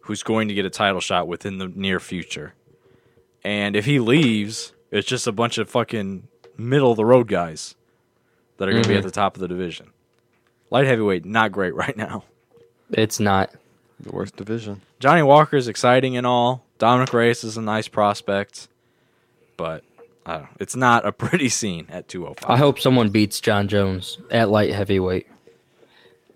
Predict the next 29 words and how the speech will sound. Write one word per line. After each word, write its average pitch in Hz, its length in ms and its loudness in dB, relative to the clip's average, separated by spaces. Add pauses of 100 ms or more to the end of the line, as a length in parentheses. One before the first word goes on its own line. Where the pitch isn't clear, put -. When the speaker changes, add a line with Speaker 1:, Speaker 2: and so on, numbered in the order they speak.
(320)
Speaker 2:
Not 131 280 2
to 143 120 2
necess-, 127 440 0
not 143 260 2
because 147 280 2
I 117 320 4 (140)
don't 120 240 4
like 113 220 2
John 120 240 2
Jones, 123 340 2
but 104 140 0
I 95 80 0
don't. 110 400 -2 (880)
But 117 340 2 (280)
to 117 680 2
add 135 340 2
to 117 420 0
credibility 117 920 4
to 110 320 -2
a 101 100 0
pretty 127 400 -2
trash 107 560 0
division. 98 440 -6
Speaker 1:
Who's 156 220 4
gonna 120 160 0
do - 240 0
it, - 100 -10
though? - 220 -16 (800)
Speaker 2:
Someone, 120 720 2